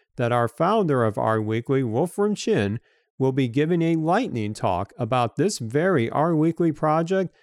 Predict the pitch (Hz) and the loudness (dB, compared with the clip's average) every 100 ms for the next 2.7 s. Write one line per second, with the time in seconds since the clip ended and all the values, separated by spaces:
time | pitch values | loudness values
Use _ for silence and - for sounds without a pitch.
0 | _ _ 170 220 - 143 180 - - 175 | _ _ -2 0 0 0 0 -2 -2 2
1 | 180 165 127 110 117 170 - 95 98 120 | 2 0 0 0 2 -2 -2 -4 -4 -4
2 | - 165 196 214 294 104 92 | -2 0 2 0 -2 -4 -8